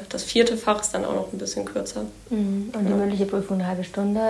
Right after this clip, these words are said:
Speaker 2: Von der
Speaker 1: Ja.
Speaker 2: Zeit her kam es dir kürzer oder länger vor, wenn du drin saßt?
Speaker 1: Äh, es kommt aufs Fach an. Also in Deutsch kam es mir ewig lang vor. Also wirklich, ich hätte noch, ich war wirklich so nach einer Stunde, ich so, „Ja, okay, irgendwie habe ich so viel Zeit, <laughs> fehlt jetzt noch irgendwas?“
Speaker 2: Mhm.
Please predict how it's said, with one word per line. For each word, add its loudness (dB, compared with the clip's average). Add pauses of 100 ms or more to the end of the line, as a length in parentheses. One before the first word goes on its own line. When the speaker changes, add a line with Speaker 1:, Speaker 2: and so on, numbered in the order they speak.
(160)
Speaker 2:
Von 2
der 6
Speaker 1:
Ja. -2
Speaker 2:
Zeit 4
her 4
kam 0
es -6
dir -2
kürzer -2
oder 0
länger 2
vor, 2
wenn 2
du -6
drin -2
saßt? -6
Speaker 1:
Äh, 8 (360)
es -4
kommt 8
aufs 4
Fach 0
an. 4 (240)
Also 6
in 8
Deutsch 8
kam 6
es 2
mir 4 (540)
ewig 6
lang 8
vor. 4
Also 4
wirklich, 2
ich 0
hätte 6
noch, 8 (720)
ich -4 (220)
war 4
wirklich 0
so 2
nach 4
einer 2
Stunde, 2
ich 0
so, -2
„Ja, 2
okay, 4 (200)
irgendwie 2
habe 6
ich 2
so 0
viel 2
Zeit, 10
<laughs> 0
fehlt 12
jetzt 12
noch 12
irgendwas?“ 10 (100)
Speaker 2:
Mhm. 2